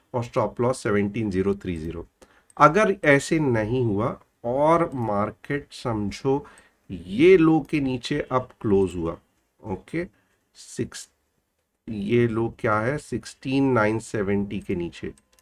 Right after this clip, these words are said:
सिक्सटीन नाइन सेवेंटी के नीचे, तो सेम चीज़ जो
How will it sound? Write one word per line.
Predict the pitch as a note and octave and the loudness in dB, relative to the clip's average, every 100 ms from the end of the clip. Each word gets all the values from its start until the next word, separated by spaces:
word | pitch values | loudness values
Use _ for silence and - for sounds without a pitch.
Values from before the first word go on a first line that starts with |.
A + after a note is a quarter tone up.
| _ _ _ _ _ _ _ _ _ | _ _ _ _ _ _ _ _ _
सिक्सटीन | - G#2+ - - A#2 A2 | -14 -14 -12 -8 -4 0
नाइन | G2 F#2 | 0 0
सेवेंटी | F#2 F#2+ E2+ E2+ D#2 | -2 -4 -6 -8 -10
के | E2+ F2 | -10 -8
नीचे, | E2+ D#2+ - - - - _ _ | -8 -12 -14 -16 -18 -20 _ _
तो | C#3 C#3 - _ _ _ - | -2 -2 -4 _ _ _ -14
सेम | - - D#3 E3 E3+ E3+ | -8 -2 2 4 4 2
चीज़ | - D3+ D3+ - - - _ _ | 0 -4 -4 -6 -16 -20 _ _
जो | B2 G#2 C3 | -10 -2 -2